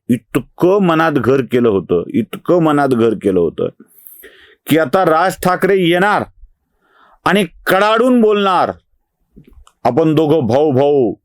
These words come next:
आता मिळून भाजपला खाऊ, आपण दोघं मिळून आता भाजपा संपवून टाकू," वगैरे वगैरे बोलतील. आणि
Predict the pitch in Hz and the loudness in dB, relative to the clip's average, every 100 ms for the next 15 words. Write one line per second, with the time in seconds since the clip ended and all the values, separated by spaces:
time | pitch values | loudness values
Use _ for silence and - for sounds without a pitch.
0 | - _ - _ _ - 127 151 147 147 | -20 _ -20 _ _ -4 0 0 2 0
1 | 151 123 120 131 151 143 151 143 - 135 | 0 0 0 0 0 0 0 -2 -2 0
2 | 139 113 - _ _ _ _ _ - 123 | 0 -2 -6 _ _ _ _ _ -6 -2
3 | 151 143 127 147 135 147 147 143 113 - | 0 2 2 0 0 -2 -2 -2 -2 -2
4 | 113 127 139 117 135 - 135 139 151 156 | 0 0 0 0 -2 -2 -2 0 0 0
5 | 151 127 139 - 135 107 - _ _ _ | -2 0 -2 0 0 -2 -4 _ _ _
6 | - 139 165 165 165 175 160 156 127 76 | -2 0 2 2 0 0 -2 -2 -6 -10
7 | _ _ - _ _ - - _ _ - | _ _ -20 _ _ -20 -20 _ _ -20
8 | _ _ _ - 113 139 143 | _ _ _ -6 -2 0 -2